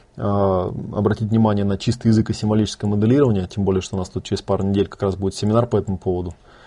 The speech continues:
А, и курс у нас тоже есть дистанционный по этому поводу. Он позволяет работать с любым материалом вообще.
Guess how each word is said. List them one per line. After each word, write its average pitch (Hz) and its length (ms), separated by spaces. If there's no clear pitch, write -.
А, 98 320
и 101 80
курс 160 300
у 151 40
нас 127 140
тоже 110 240
есть 101 120
дистанционный 95 540
по 95 100
этому 95 180
поводу. 101 420
Он 101 140
позволяет 113 380
работать 104 300
с - 100
любым 107 260
материалом 95 460
вообще. 92 440